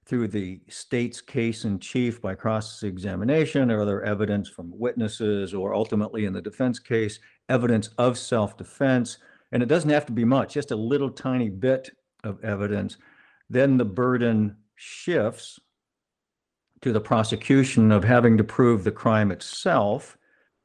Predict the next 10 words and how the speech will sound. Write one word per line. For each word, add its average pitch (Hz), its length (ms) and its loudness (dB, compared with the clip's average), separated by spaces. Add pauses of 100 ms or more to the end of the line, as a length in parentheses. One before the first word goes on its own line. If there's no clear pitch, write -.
(120)
which 127 180 -6
isn't 170 240 -4 (140)
typically 147 420 -4
very 113 320 0
hard 107 300 -4
to 110 80 -8
do 113 480 -2
because 107 800 -4 (580)
self-defense 117 800 -4
is, 95 200 -8